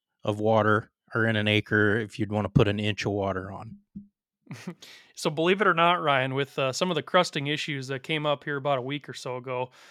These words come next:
Speaker 2: uh, this was something that came up, and, uh, so I actually did some of the math, uh, about a week or so ago, you know, and I guess you can, right? Uh, if you have, uh, you know, an endless amount of time, uh, the, the sprayer can put water out on the field, but you need about, uh, twenty-seven thousand gallons an acre.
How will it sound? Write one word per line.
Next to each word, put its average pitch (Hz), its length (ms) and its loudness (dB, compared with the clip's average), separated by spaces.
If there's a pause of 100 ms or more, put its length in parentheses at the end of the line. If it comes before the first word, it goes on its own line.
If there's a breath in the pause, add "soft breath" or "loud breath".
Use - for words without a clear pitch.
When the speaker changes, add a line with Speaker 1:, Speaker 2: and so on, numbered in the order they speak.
(300 soft breath)
Speaker 2:
uh, 131 200 -4
this 147 200 -6
was 135 320 -8
something 175 320 0
that 151 180 -2
came 160 280 -2
up, 170 240 2 (120)
and, 139 400 -4
uh, 139 360 -4
so 156 180 -2
I 143 80 4
actually 151 280 -2
did 151 140 -6
some 151 140 -6
of 139 60 -6
the 135 60 -6
math, 147 380 0 (140)
uh, 151 160 -2
about 147 220 2
a 139 40 0
week 160 220 -2
or 135 80 -4
so 135 220 -4
ago, 135 340 -4
you 147 60 -8
know, 143 240 -4 (280 loud breath)
and 165 80 8
I 190 40 10
guess 240 240 8
you - 80 0
can, 202 520 2
right? 175 400 2
Uh, 147 320 0
if - 80 -12
you 160 120 -6
have, 160 340 4
uh, 147 400 4
you 160 140 -6
know, 147 100 0
an 147 80 -4
endless 160 480 -2
amount 156 220 0
of 139 100 -6
time, 170 460 2 (460 loud breath)
uh, 139 280 2
the, 139 140 -4
the 135 160 -8
sprayer 180 320 2
can 214 320 4
put 196 200 0
water 170 320 6
out 165 140 8
on 156 80 2
the 143 80 -4
field, 185 380 -4
but 156 120 -2
you 156 60 -4
need 175 160 0
about, 147 400 2
uh, 139 140 -4
twenty-seven 151 560 0
thousand 143 380 2
gallons 143 340 2
an 131 80 -6
acre. 139 420 -2